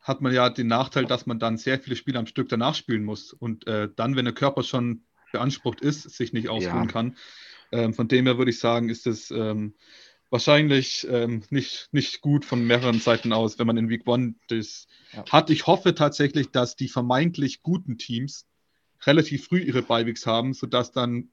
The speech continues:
Speaker 1: potenzielle Playoff-Teilnehmer nicht in Week fourteen frei haben.
Speaker 2: Ja.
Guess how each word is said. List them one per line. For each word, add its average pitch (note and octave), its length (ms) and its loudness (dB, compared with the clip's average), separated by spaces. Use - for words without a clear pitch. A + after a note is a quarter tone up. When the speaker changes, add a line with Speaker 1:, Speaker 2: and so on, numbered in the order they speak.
Speaker 1:
potenzielle D3 520 2
Playoff-Teilnehmer B2+ 1000 -2
nicht B2+ 240 -2
in B2 120 0
Week A2+ 160 -4
fourteen A#2 360 -4
frei A2 220 -4
haben. G#2 240 -10
Speaker 2:
Ja. E2 240 -6